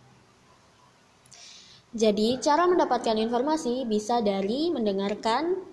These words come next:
narasumber dan juga membaca teks bacaan. Nah, hari ini kita membaca teks bacaan. Lalu, bagaimana kita menentukan adanya sebuah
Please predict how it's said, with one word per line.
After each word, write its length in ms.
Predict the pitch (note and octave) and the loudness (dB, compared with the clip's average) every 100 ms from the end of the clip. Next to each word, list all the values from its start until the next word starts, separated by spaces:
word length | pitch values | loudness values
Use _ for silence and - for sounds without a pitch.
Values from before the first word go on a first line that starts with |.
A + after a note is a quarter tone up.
| - _ - | -20 _ -6
narasumber 640 | G#3+ G3+ G3+ F#3+ G#3 D#4+ D#4 | -4 -2 -4 -2 0 0 0
dan 240 | G#3 G3 | -2 -2
juga 480 | F#3+ F#3 G3 B3 E4+ - - | -2 -2 0 2 0 -6 -12
membaca 480 | G#3 G3+ F#3+ B3+ D4 | -4 -2 0 0 0
teks 320 | E4 F4 - | 0 -4 -4
bacaan. 400 | A3 G3 F3+ - F#3+ - - _ _ _ _ _ _ - _ _ _ - - - - - - - - - - A3 | -6 -4 -6 -10 -12 -20 -20 _ _ _ _ _ _ -20 _ _ _ -20 -20 -20 -20 -20 -20 -20 -20 -20 -16 -6
Nah, 320 | A3+ G3 F#3+ - | -2 -2 -6 -10
hari 320 | - A3 A#3 F4+ | -4 -2 2 4
ini 320 | D4+ B3 C#4 - | 4 2 -4 -4
kita 320 | A3+ - C4+ | -4 -2 -2
membaca 480 | D4+ A3+ G3+ C4+ C#4 | 0 -2 -2 -4 -4
teks 240 | D#4 G#3+ | -6 -4
bacaan. 480 | G3 F#3+ F#3 F#3 F#3 - _ - _ - | -6 -6 -10 -10 -12 -20 _ -20 _ -8
Lalu, 560 | G3 G3 G#3 C#4+ F#4 B3 | -4 0 2 2 2 2
bagaimana 480 | G#3 A3 D4+ F4+ F#4+ | 2 2 2 2 2
kita 320 | F4+ D#4 D4 | 0 -2 -2
menentukan 800 | C#4+ C#4 C#4 A#3+ - G3 G#3 A#3 - - - | -2 -4 -2 -2 -2 -4 -4 -8 -14 -20 -6
adanya 800 | A3 G#3+ G#3+ G3+ G3+ A#3 D4 F4+ - - _ | -4 0 0 0 0 -2 -4 -6 -8 -20 _
sebuah 720 | - - C4+ A3+ A#3 A#3 C#4 | -6 0 0 0 0 2 2